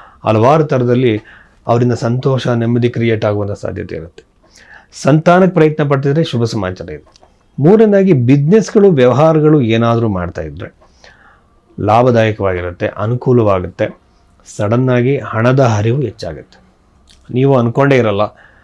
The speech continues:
ಆ ಥರದ ಒಂದು ಫೈನಾನ್ಷಿಯಲ್ ಫ್ಲೋ ಹೆಚ್ಚಾಗುವ ಸಾಧ್ಯತೆ ಈ ಒಂದು ರಾಶಿಯವರಿಗೆ ಇರುತ್ತೆ. ಹನ್ನೆರಡನೇ ಮನೆ ರಾಹು ಇರೋದ್ರಿಂದ ವೆಹಿಕಲ್ಸಲ್ಲಿ ಹೋಗುವಾಗ ಆರೋಗ್ಯದ ಕಡೆ ತುಂಬ ಗಮನ ಕೊಡಬೇಕು. ಈ ರಾಶಿಯವರಿಗೆ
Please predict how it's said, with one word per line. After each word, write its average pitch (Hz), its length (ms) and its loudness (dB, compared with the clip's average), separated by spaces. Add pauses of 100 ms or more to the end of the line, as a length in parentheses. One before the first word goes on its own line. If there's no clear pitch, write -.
(260)
ಆ 131 220 2
ಥರದ 131 320 -2
ಒಂದು 113 640 -2 (240)
ಫೈನಾನ್ಷಿಯಲ್ 120 560 0
ಫ್ಲೋ 113 360 -2
ಹೆಚ್ಚಾಗುವ 98 420 -6
ಸಾಧ್ಯತೆ 92 420 -14
ಈ 135 320 -4
ಒಂದು 110 220 -2
ರಾಶಿಯವರಿಗೆ 95 500 -8
ಇರುತ್ತೆ. 90 320 -12 (680)
ಹನ್ನೆರಡನೇ 156 400 4
ಮನೆ 165 180 4
ರಾಹು 117 360 0
ಇರೋದ್ರಿಂದ 107 400 -4 (1400)
ವೆಹಿಕಲ್ಸಲ್ಲಿ 131 640 2
ಹೋಗುವಾಗ 107 420 0 (260)
ಆರೋಗ್ಯದ 127 420 2
ಕಡೆ 120 240 -4
ತುಂಬ 110 240 -6
ಗಮನ 101 300 -6
ಕೊಡಬೇಕು. 87 480 -8 (500)
ಈ 135 160 2
ರಾಶಿಯವರಿಗೆ 120 920 0